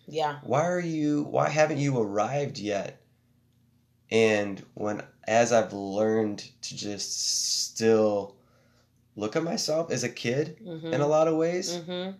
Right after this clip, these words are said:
Speaker 2: that still values growing and learning, it's allowed me to give myself more grace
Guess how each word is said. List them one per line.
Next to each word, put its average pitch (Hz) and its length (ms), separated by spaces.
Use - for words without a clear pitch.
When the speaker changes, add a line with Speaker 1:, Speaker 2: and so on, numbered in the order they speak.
Speaker 2:
that 107 200
still - 440
values 107 720
growing 107 640
and 98 220
learning, 101 640
it's - 160
allowed 98 500
me 95 280
to - 140
give - 460
myself 95 500
more 95 200
grace - 640